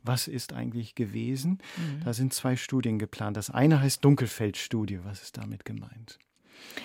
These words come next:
Speaker 2: Naja, wir wissen von sechshundert Fällen, in Anführungszeichen,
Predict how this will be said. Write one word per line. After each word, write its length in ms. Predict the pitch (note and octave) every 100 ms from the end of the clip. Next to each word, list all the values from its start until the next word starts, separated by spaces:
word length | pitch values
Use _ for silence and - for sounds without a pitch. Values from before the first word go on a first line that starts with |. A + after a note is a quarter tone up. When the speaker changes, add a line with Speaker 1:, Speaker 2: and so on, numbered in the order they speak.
| - - -
Speaker 2:
Naja, 260 | F3 F#3
wir 160 | F3+ F3
wissen 280 | G#3+ A3+ G3+
von 220 | F3+ E3
sechshundert 680 | F3+ F#3+ - F3+ E3+ E3 -
Fällen, 640 | - - E3 D#3 C#3+ C3+ D#3 -
in 120 | D#3
Anführungszeichen, 1120 | C#3+ C#3+ - C3+ B2+ - - C3+ B2+ C3+ C3+